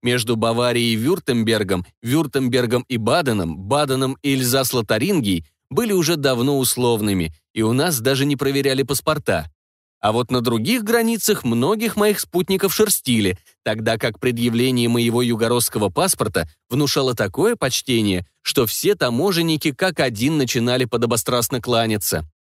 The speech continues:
Я много читал о Париже, но действительность меня разочаровала. Раньше и он, и Вена показались бы мне огромными городами, но сейчас, после Константинополя, везде бросались в глаза грязь и беспорядок,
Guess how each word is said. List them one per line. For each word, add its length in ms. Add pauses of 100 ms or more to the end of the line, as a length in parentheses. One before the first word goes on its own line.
(220)
Я 200
много 360
читал 320
о 60
Париже, 500 (160)
но 120
действительность 800
меня 260
разочаровала. 840 (420)
Раньше 480
и 80
он, 320
и 80
Вена 400
показались 580
бы 140
мне 240
огромными 600
городами, 680 (220)
но 140
сейчас, 520
после 320
Константинополя, 1000 (220)
везде 440
бросались 560
в 80
глаза 380
грязь 460
и 80
беспорядок, 720